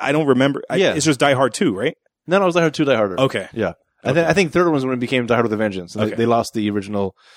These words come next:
Speaker 2: Die Hard colon.
Speaker 1: Okay. So number eight was Die Hard two. Number nine was Dick Tracy. Number ten, Kindergarten Cop.
Speaker 2: Nice.
Speaker 1: Number eleven, Back to the Future three.
Speaker 2: Wait, that's two Arnold in this, uh
Speaker 1: In the top ten, yeah.
Speaker 2: Oh, wait, this, is, this isn't for the year. This is overall.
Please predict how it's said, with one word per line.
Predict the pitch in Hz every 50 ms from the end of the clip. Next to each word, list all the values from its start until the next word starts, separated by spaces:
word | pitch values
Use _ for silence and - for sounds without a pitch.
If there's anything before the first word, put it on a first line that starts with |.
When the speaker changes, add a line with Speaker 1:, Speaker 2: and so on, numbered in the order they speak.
| - _ _ _ _
Speaker 2:
Die | - 107
Hard | 104 104 98 95 90 -
colon. | - 113 104 98 95 90 90 87 - _ _ _ -
Speaker 1:
Okay. | 123 113 101 92 95 _ _ _ _ _ _ _ _ _ _ _ _ _
So | - - 127
number | 127 139 139 139 139
eight | 147
was | 135 120 107
Die | - 117 117 113
Hard | 123 123 120
two. | - - 107 101 101 - _ _ -
Number | 117 120 120 120
nine | 127 131 135 139
was | 139 123 107 107
Dick | 120 131 -
Tracy. | - - 120 113 107 - 113 120 123 _ _ _ _ _ _ _ _ _ _ _ _ _ _
Number | - 104 104 -
ten, | - 135 131 135 143 151
Kindergarten | - - 143 143 139 127 139 139 143 135
Cop. | - - 117 120 147 - - - _ _ _ _ -
Speaker 2:
Nice. | 101 95 104 - - - _ _ -
Speaker 1:
Number | 107 107 110 117
eleven, | 120 123 131 131 143 135
Back | 120 120 127 -
to | - 123
the | 113
Future | - 131 127 - 143 135
three. | - 120 113 120 127 156 - _ _ _ _ _ _ _ _ _ _ _ _ -
Speaker 2:
Wait, | 160 135
that's | 139 -
two | - 185 180 160 -
Arnold | 139 147 160 175 180 180 175
in | - 151 156
this, | 170 165 - - - -
uh | 165 160 156 156 151 147 - _ _ _ _ -
Speaker 1:
In | 104 98
the | 95
top | - - 117 117 -
ten, | - 135 117 120 127 120 _ -
yeah. | 110 90 107
Speaker 2:
Oh, | 143 175 175 170
wait, | 139 123
this, | 120 117 127
is, | 139 143 147
this | 156 160 180
isn't | 180 180
for | 156 156
the | 131 131
year. | 135 120 104
This | 110 104 113
is | 113
overall. | 110 107 107 101 87 -